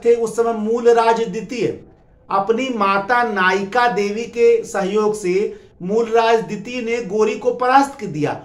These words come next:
गोरी का भारत में यह पहला पराजय था।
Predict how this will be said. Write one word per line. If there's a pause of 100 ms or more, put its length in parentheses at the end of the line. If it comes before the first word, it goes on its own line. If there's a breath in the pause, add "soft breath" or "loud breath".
(340 loud breath)
गोरी
का
भारत
में
यह
पहला
पराजय
था।